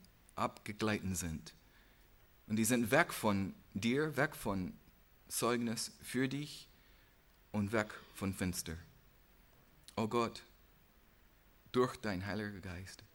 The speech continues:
bitten wir, dass du durch dein Wort unsere Herzen überzeugst, dass wir die Zeiten nehmen müssen, dass du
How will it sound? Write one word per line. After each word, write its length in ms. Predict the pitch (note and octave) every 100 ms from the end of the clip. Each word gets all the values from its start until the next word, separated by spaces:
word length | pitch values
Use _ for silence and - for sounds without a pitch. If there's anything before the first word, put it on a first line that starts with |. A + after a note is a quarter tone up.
| _ - - - -
bitten 320 | B2 A2+ A#2
wir, 240 | G2+ F2+ G2 -
dass 200 | G#2+ G2+ -
du 160 | B2
durch 220 | A#2+ G#2+
dein 280 | - C3 B2
Wort 360 | F2 E2+ - - - - - - - -
unsere 260 | G#2 F#2+
Herzen 720 | F#2 - A#2 A#2 - A2+ A2+ A2 - - _ _ - - - - _ _ -
überzeugst, 800 | G2+ G2 - B2 D3 D#3 D#3+ - - - _ - - - - - -
dass 220 | A2 -
wir 100 | G#2
die 180 | G2+ -
Zeiten 560 | - B2 G#2+ F#2 F2 E2+ - - - - - -
nehmen 520 | G2 G#2+ A#2+ B2 B2 -
müssen, 600 | G2+ C3 - E2+ E2 F2+ - - - - - - - - - - -
dass 160 | A2 G#2+
du 260 | B2 A#2+